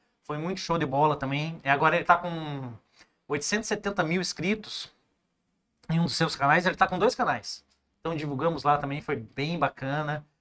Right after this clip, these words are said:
É, entre vários influencers, jogadores, gamers, pro players e a família cosplayer, né? A fa-, a família cosplayer no programa, quando vai, vai em peso.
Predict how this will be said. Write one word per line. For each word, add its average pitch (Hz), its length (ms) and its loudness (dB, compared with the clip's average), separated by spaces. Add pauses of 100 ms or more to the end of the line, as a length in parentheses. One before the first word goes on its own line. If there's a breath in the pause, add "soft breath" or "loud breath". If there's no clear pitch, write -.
(360)
É, 160 340 -4
entre 208 200 -2
vários 220 340 10
influencers, 190 600 -2
jogadores, 156 580 0
gamers, 160 480 -2
pro 151 200 4
players 165 800 -2
e 190 160 -2
a 240 80 4
família 240 440 4
cosplayer, 220 600 2
né? 147 200 -8 (120)
A - 60 -12
fa-, 160 260 0
a 143 60 -8
família 202 300 -2
cosplayer 190 440 0
no 190 140 -4
programa, 175 340 0
quando 175 200 -4
vai, 160 160 4
vai 233 100 2
em 277 80 -2
peso. 151 380 0